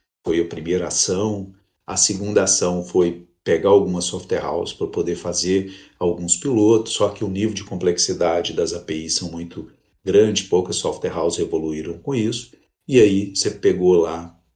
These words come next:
ah, alguns bancos, é, fazendo softwares, algumas, alguns ecossistemas que a gente conhece aí, né,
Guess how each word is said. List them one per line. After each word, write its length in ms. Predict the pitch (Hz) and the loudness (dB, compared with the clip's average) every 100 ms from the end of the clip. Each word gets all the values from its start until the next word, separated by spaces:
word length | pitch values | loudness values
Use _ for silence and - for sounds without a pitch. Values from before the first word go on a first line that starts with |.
| _ _ | _ _
ah, 340 | 104 90 85 - | -10 -8 -8 -6
alguns 340 | 87 87 90 | -4 -4 -8
bancos, 720 | 82 82 85 85 - 95 - - | -6 -4 -2 -4 -8 -8 -8 -4
é, 200 | 87 85 | -2 -2
fazendo 800 | - 90 85 87 82 82 85 82 | -2 -2 -2 -2 -6 -6 -6 -4
softwares, 920 | - - 85 85 - - 85 - - | -4 0 0 0 -2 -4 -2 -2 -4
algumas, 800 | 92 80 85 82 80 - - - - | -4 -4 -6 -8 -4 -2 -2 -4 -6
alguns 380 | 82 - 92 98 | -6 -4 -2 2
ecossistemas 1080 | - - 95 - 87 - - 87 95 90 - | 2 0 -2 0 2 2 2 -2 0 -2 -2
que 80 | |
a 60 | 82 | -2
gente 260 | 85 85 - | -4 -8 -8
conhece 560 | 82 76 80 87 - | -10 -8 -4 0 0
aí, 240 | 73 82 92 | -2 -4 -4
né, 260 | 90 92 | -4 -8